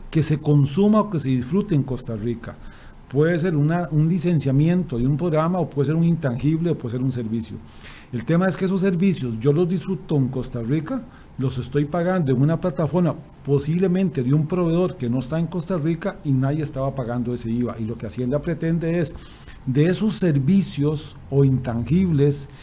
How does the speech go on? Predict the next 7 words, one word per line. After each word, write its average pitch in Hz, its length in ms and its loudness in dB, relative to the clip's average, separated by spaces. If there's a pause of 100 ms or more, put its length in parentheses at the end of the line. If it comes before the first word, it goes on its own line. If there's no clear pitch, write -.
(240)
que 135 100 0
yo 151 140 0
estoy 190 240 2
consumiendo 160 800 4
en 123 140 -2
Costa 180 420 -2
Rica, 185 480 0